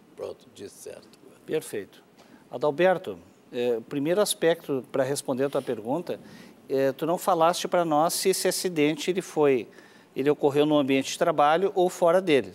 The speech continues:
Speaker 2: né? Isso faz diferença? Isso faz toda a diferença. Se foi um acidente que envolva as relações de trabalho, é um acidente de trabalho.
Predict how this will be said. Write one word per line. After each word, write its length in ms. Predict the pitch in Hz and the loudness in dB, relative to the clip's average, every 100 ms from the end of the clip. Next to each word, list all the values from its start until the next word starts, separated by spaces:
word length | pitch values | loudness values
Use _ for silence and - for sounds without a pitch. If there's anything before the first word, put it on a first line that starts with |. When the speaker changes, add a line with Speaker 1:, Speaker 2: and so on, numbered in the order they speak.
| - | -14
Speaker 2:
né? 220 | 95 139 _ - - _ - | -12 -12 _ -20 -20 _ -12
Isso 240 | 143 - 160 | -10 -8 -4
faz 280 | 165 170 | 0 0
diferença? 560 | 165 - 135 143 175 120 | 0 -4 -2 -2 -2 -8
Isso 180 | - - | -12 -8
faz 240 | 143 - | -6 -6
toda 320 | - 135 143 | -4 -2 0
a 40 | 160 | -2
diferença. 600 | - 202 160 117 - - _ _ - - - - - | -4 -6 -4 -6 -10 -20 _ _ -20 -20 -20 -20 -14
Se 280 | - - | -10 -10
foi 300 | 240 - 233 | -8 0 0
um 100 | 226 | 0
acidente 800 | 214 - 202 147 139 120 - 90 - - - - _ - | -4 -4 -4 -2 -2 -4 -12 -16 -18 -20 -20 -20 _ -16
que 180 | - | -6
envolva 480 | 196 165 160 202 190 | -6 0 4 4 4
as 100 | 143 | 2
relações 460 | 143 127 117 127 113 | 2 2 0 -4 -6
de 60 | |
trabalho, 420 | - 104 101 131 160 | -6 -2 0 2 0
é 60 | |
um 60 | 170 | -4
acidente 460 | - 185 139 139 | -6 -4 -4 -4
de 80 | - | -8
trabalho. 480 | - 190 180 147 | -4 0 2 2